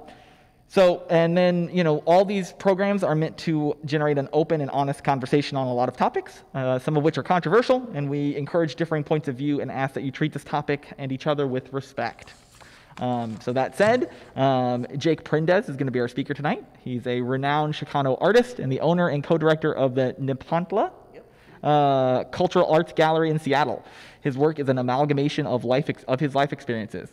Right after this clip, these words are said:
Speaker 1: a representation of his Chicano background, and a reflection of his time living in both Seattle and Los Angeles. So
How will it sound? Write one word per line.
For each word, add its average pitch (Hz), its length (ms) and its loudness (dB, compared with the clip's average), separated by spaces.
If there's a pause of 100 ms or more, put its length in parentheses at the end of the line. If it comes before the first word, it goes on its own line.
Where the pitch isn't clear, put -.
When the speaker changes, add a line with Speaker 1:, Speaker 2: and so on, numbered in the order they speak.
Speaker 1:
a - 40 -8
representation 131 680 -4
of 120 120 -6
his 117 140 -6
Chicano 123 360 -4
background, 123 460 -2
and 120 120 -8
a - 20 -2
reflection 202 400 0
of 160 140 -6
his 143 120 -8
time 165 360 0
living 156 420 0
in 131 160 -4
both 131 180 2
Seattle 131 480 0
and 120 220 -6
Los 113 260 -6
Angeles. 123 520 -6 (440)
So 185 240 4